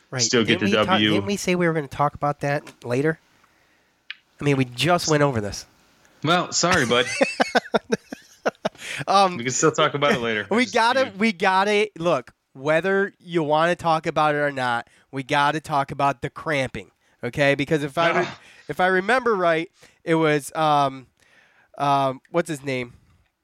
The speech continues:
Speaker 2: Burns,
Speaker 1: Taggart,
Speaker 2: number ninety?
Speaker 1: Taggart, who accused Virginia Tech of faking injuries to slow the game down.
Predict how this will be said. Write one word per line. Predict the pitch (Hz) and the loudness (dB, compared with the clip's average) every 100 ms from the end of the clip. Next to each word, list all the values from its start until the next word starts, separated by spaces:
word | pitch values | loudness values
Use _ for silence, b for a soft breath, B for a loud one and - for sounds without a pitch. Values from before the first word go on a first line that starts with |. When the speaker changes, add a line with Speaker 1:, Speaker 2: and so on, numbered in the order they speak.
| _ _ _ _ | _ _ _ _
Speaker 2:
Burns, | 113 131 147 | -6 -4 0
Speaker 1:
Taggart, | 190 196 175 160 | 2 4 2 0
Speaker 2:
number | 127 160 | 0 -4
ninety? | 143 | -2
Speaker 1:
Taggart, | 139 214 254 214 175 | 0 2 4 2 2
who | 170 | 0
accused | 156 214 208 156 | 0 -2 -2 -6
Virginia | 160 147 170 214 190 | -10 -8 -4 -2 -2
Tech | 147 214 240 | 0 2 2
of | 190 147 | 0 -2
faking | 165 147 147 135 | -2 -2 -2 -6
injuries | 127 123 120 - | -6 -6 -8 -8
to | |
slow | - 147 | -6 -2
the | 131 | -2
game | 131 127 123 | -2 -4 -2
down. | 117 107 107 | -4 -4 -8